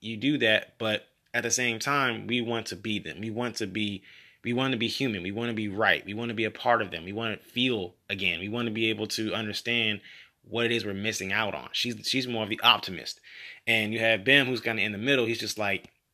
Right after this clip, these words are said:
you know, "Hey, are we gonna do this or are we gonna, are we not?" So this is kind of like, in a sense, the main bottom line issue, the main bottom line statue for the ish-, for the show going forward.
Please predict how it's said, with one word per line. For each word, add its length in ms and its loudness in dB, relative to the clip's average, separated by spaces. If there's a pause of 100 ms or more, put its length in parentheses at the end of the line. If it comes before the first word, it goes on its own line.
(140)
you 120 -6
know, 280 -4
"Hey, 380 0
are 80 -4
we 80 -2
gonna 160 -4
do 240 4
this 380 4
or 560 -4 (180)
are 80 -2
we 80 -4
gonna, 320 -4
are 100 -2
we 120 -4
not?" 280 -2 (440)
So 480 0 (1000)
this 240 4
is 120 0
kind 260 4
of 100 2
like, 300 4
in 100 -2
a 60 0
sense, 400 -2
the 540 -2 (480)
main 680 2
bottom 440 2
line 580 0
issue, 640 0
the 220 -8
main 280 0
bottom 300 0
line 260 -2
statue 400 0
for 140 -10
the 220 -2
ish-, 120 -2
for 140 -10
the 80 -4
show 420 0 (300)
going 240 -4
forward. 480 0